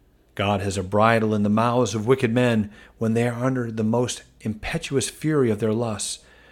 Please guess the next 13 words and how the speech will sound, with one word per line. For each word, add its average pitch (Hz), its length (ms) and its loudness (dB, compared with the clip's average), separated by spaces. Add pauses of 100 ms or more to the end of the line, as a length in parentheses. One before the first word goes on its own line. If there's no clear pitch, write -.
(200)
to 127 100 -4
turn 170 400 0
them 104 160 0
as 120 220 0
he 120 120 0
will, 104 420 -2 (380)
restraining 110 720 -2
and 101 160 -4
curbing 123 440 0
in 101 100 -2
respect 139 420 -4
of 127 80 -4
some 90 400 -6